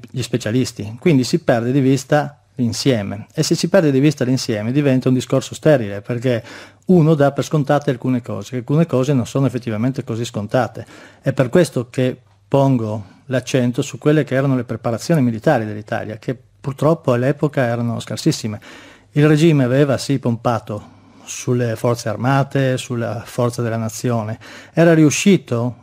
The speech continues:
e questo è vero, ad ammodernare la, la Regia Marina, ed era una, un'arma efficientemen-, efficiente e moderna, ma non lo era così con, per l'aviazione, non lo era così neanche per l'esercito, soprattutto per l'esercito. Mancava proprio l'addestramento, mancavano le armi, mancava la mentalità,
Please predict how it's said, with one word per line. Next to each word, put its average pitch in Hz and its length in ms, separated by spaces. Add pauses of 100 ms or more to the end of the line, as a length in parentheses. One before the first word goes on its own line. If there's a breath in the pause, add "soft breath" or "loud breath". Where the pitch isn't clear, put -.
e 127 60
questo 120 240
è - 20
vero, 131 340 (340 loud breath)
ad 139 200
ammodernare 139 640
la, 120 260
la 120 220
Regia 123 240
Marina, 117 500 (480 soft breath)
ed 117 120
era 127 200
una, 107 720
un'arma 123 600
efficientemen-, 123 920
efficiente 143 560
e 127 60
moderna, 113 500 (420 loud breath)
ma 135 160
non 143 200
lo 139 100
era 143 240
così 131 360
con, 120 160
per 117 120
l'aviazione, 117 520
non 127 160
lo 117 120
era 117 220
così 127 400 (300 loud breath)
neanche 123 280
per 113 140
l'esercito, 113 440
soprattutto 123 560
per 117 120
l'esercito. 110 540
Mancava 135 520
proprio 143 320
l'addestramento, 120 640
mancavano 120 380
le 110 120
armi, 123 320
mancava 135 360
la 120 180
mentalità, 131 800